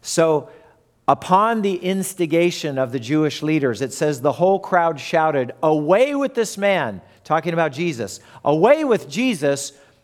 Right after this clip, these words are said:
release Barabbas to us." Barabbas had been thrown into prison for an insurrection and for murder.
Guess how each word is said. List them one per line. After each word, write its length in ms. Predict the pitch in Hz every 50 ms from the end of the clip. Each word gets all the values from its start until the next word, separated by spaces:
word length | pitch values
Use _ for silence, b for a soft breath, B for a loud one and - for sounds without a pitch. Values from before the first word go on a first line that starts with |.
| b _ _
release 600 | 127 147 160 165 185 220 254 269 254 - - - - _ _ _
Barabbas 760 | 156 165 165 170 175 180 185 170 180 180 175 - - - - - _ -
to 220 | - 175 165 151
us." 380 | 117 90 80 - - - - - b b b b b b
Barabbas 560 | 127 127 123 147 175 202 208 202 220 208 -
had 160 | - 165 139
been 160 | 127 135 127 127
thrown 300 | - 151 160 170 170 160
into 180 | 151 135 120
prison 540 | - - 196 214 220 180 233 240 233 220 214 B B B B B B B
for 220 | - - 135 135
an 80 | 131 127 -
insurrection 1040 | 170 180 202 208 208 - - 196 175 165 160 160 160 - - 175 160 160 160 156 B B B B B B _
and 300 | 127 135 143 147 143 139
for 180 | - 139 131
murder. 460 | 131 135 139 139 139 117 110 92 78